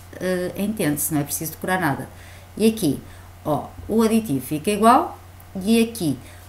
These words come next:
ora, passa a mais, simétrico de menos doze, que é mais doze. Portanto, doze mais sete dá dezanove. As,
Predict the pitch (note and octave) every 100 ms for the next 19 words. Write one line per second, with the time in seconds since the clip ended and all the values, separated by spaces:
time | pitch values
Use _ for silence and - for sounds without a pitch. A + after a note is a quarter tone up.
0 | - D#3 D#3 D3 - - C#3+ C#3 - F#3+
1 | G#3+ B3+ D#4 - B3 - C#4+ B3 F#3+ -
2 | - F#3 G3+ G#3 A3 G#3+ F3+ E3+ - D#3+
3 | D#3+ - - - - - - - D3 D3
4 | E3 C#3+ B2+ - - - - D#3 - -
5 | F3+ C#3+ - C#3+ C#3+ - F#3 G#3 - F#3
6 | G#3 B3+ - - - - - - - -
7 | - - - - - - - E3 A3 G#3
8 | C#3+ - - - F3 A2+ F3 F3 -